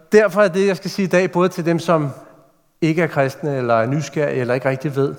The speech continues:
og for jer, som har været det i mange år, fordi vi har brug for at recentrere gang på gang.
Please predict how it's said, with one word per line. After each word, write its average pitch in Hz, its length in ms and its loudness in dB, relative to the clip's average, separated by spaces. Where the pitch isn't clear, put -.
og 123 100 -2
for - 80 -8
jer, 117 220 -2
som 127 200 -10
har 127 100 -2
været 117 280 -2
det 131 120 -8
i 139 60 -6
mange 123 280 -2
år, 120 120 -4
fordi 131 180 -8
vi 135 160 -6
har 127 280 -4
brug 180 420 -2
for 139 460 0
at 117 160 -6
recentrere 135 680 -6
gang 107 200 -4
på - 140 -20
gang. 73 180 -14